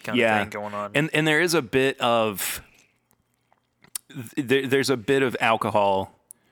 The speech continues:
Speaker 2: or ethanol, I guess, on the nose, but it's not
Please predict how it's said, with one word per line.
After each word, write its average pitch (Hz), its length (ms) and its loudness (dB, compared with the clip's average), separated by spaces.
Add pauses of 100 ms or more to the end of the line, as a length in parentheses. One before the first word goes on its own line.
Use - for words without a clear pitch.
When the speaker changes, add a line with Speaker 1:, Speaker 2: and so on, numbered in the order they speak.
(560)
Speaker 2:
or - 120 -2
ethanol, 95 400 -2
I 90 120 -2
guess, 92 260 -4
on 92 140 -4
the 90 60 -6
nose, 90 460 -6
but 117 140 0
it's 110 300 -4
not 117 340 -2